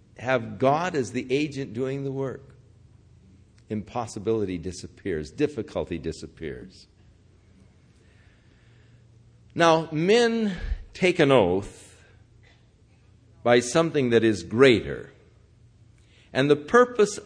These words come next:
of an oath is to confirm what is said, and it is intended to end all strife.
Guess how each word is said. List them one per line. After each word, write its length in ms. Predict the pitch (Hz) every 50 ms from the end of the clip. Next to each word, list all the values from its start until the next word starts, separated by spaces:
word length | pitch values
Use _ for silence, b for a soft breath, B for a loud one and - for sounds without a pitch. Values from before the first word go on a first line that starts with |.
| - -
of 120 | - 135 135
an 120 | 135 131
oath 400 | 120 104 95 104 123 - - -
is 220 | - 135 135 135
to 180 | - - 160 147
confirm 1040 | - - 143 147 143 120 - - - - 240 233 202 151 127 131 151 165 156 139 - - b b b b b b b b b _ _ _ _ _ _ _ _ _ _ _ _ _ _ _ _ -
what 160 | 92 117 131
is 260 | 170 196 190 - -
said, 520 | - 131 101 87 87 98 120 127 - - - -
and 180 | - 110 120 123
it 240 | 127 127 127 - -
is 380 | 123 120 123 123 120 120 - - - _ _ _ _ -
intended 840 | 117 117 120 117 - - - - 190 196 170 127 95 95 101 110 98
to 260 | - - 131 127 - - -
end 460 | 131 127 110 104 107 113 113 104 107 - -
all 380 | - 107 104 98 98 98 98 95
strife. 960 | - - - - - - - 117 98 82 76 64 - - - - - - -